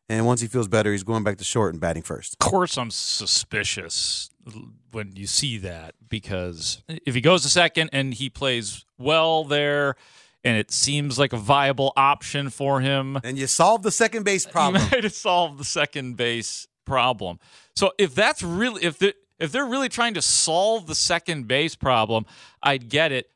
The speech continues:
Speaker 2: But I don't think Tim Anderson playing shortstop is that big of a problem to where you say, "Oh, maybe we can get Tim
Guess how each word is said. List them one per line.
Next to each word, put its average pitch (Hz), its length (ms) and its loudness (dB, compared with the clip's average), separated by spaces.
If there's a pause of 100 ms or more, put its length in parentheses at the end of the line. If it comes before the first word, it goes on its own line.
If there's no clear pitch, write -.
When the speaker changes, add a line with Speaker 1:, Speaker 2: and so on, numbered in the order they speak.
Speaker 2:
But 165 200 0
I 185 120 2
don't 220 200 -4
think 180 260 -4
Tim 190 300 -4
Anderson 160 520 -4
playing 143 240 -4
shortstop 127 680 0
is 123 180 -2
that 113 240 0
big 123 160 -2
of 101 100 -4
a 110 60 -6
problem 117 640 0
to - 120 -6
where 123 120 -2
you 117 120 0
say, 120 160 0
"Oh, 127 120 -4
maybe 135 260 -2
we 131 120 0
can 127 140 -8
get 107 200 -4
Tim 143 420 0